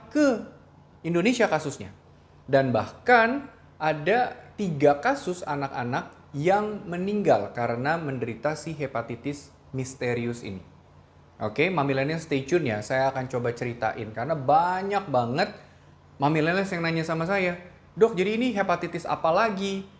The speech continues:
Gejalanya apa? Lalu juga kalau anak saya sudah divaksin ya hepatitis A, hepatitis B yang sudah pernah, apakah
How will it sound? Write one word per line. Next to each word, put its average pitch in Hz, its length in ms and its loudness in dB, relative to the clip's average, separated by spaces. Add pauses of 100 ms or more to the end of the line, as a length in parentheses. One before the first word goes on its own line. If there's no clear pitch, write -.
(280)
Gejalanya 147 720 4
apa? 190 640 2 (160)
Lalu 175 160 4
juga 185 240 2
kalau 156 240 4
anak 147 240 -2
saya 160 80 0
sudah 143 240 2
divaksin 147 560 0
ya 180 80 2
hepatitis 139 720 -2
A, 180 320 4
hepatitis 135 640 -4
B 175 480 4
yang 139 80 -4
sudah 120 320 -2
pernah, 139 400 -4
apakah 156 560 -4